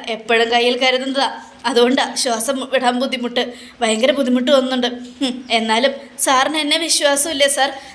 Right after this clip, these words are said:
ഞാൻ ഇത്രയും വർഷം സാറിൻ്റെ കൂടെ നിന്നതല്ലേ? എന്നിട്ട് അങ്ങനെ ഒരു കാര്യം ഞാൻ സാറിൻ്റെ പ്രോപ്പർട്ടി കൊണ്ടുപോയി ചെയ്യുമെന്ന് സാറിന് തോന്നുന്നുണ്ടോ?" ഹ, ഞാൻ വിശ്വസിച്ചിരുന്ന അജാസ്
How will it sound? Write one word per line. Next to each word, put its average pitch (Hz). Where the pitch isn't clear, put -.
ഞാൻ 262
ഇത്രയും 285
വർഷം 311
സാറിൻ്റെ 294
കൂടെ 320
നിന്നതല്ലേ? 294
എന്നിട്ട് 247
അങ്ങനെ 262
ഒരു 247
കാര്യം 254
ഞാൻ 302
സാറിൻ്റെ 302
പ്രോപ്പർട്ടി 302
കൊണ്ടുപോയി 302
ചെയ്യുമെന്ന് 285
സാറിന് 320
തോന്നുന്നുണ്ടോ?" 294
ഹ, 269
ഞാൻ 196
വിശ്വസിച്ചിരുന്ന 269
അജാസ് 262